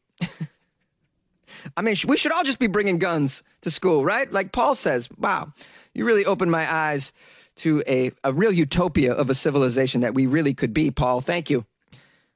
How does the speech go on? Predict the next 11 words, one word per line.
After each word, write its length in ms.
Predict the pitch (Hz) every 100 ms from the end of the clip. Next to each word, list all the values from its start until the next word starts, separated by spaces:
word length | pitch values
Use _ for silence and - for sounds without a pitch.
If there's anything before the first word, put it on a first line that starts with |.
| _ _ _ - -
Now, 120 | - 143
someone 320 | - 185 180
who 80 | 156
works 240 | 160 151
for 100 | 135
the 80 | 117
public 320 | - 151 123
school 280 | - 170 214
district, 580 | 151 95 - 101 - _ - - -
an 140 | 127
official, 540 | 117 - 196 - 117